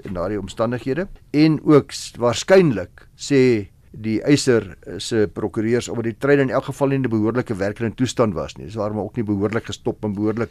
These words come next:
gery word nie. En dis waarom die deure nie behoorlik toegaan, met deure gaan nie behoorlik oop nie. Nou, deskundige getuienis het aangedui dat treine se deure, as dit behoorlik in 'n werkende toestand dit is, eers sal oopgaan wanneer dit behoorlik stilstaande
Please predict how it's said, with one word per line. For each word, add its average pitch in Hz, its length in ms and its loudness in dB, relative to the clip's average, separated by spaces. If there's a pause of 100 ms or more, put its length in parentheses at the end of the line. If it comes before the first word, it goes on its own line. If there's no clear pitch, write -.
gery 104 380 -2
word 101 260 -4
nie. 107 120 -8 (160)
En 104 120 -6
dis 110 120 -2
waarom 120 220 2
die 107 200 0
deure 127 140 6
nie 127 120 4
behoorlik 113 420 2
toegaan, 113 360 0
met 104 200 -2
deure 117 240 2
gaan 113 140 -2
nie 110 80 0
behoorlik 101 440 0
oop 87 200 -6
nie. 69 140 -14 (360)
Nou, 107 180 2
deskundige 175 540 2
getuienis 131 460 4
het - 140 -6
aangedui 120 600 2 (440)
dat 110 180 -8
treine 156 300 6
se 131 140 -2
deure, 127 560 6
as - 160 -6
dit 117 140 -4 (220)
behoorlik 139 420 2
in 123 120 2
'n 107 60 0
werkende 110 360 0
toestand 120 520 2
dit 101 160 -6 (160)
is, - 260 -2 (380)
eers 196 220 4
sal 147 180 -2
oopgaan 101 400 -2
wanneer 104 200 -4
dit 104 160 -8
behoorlik 127 540 0 (400)
stilstaande 87 640 0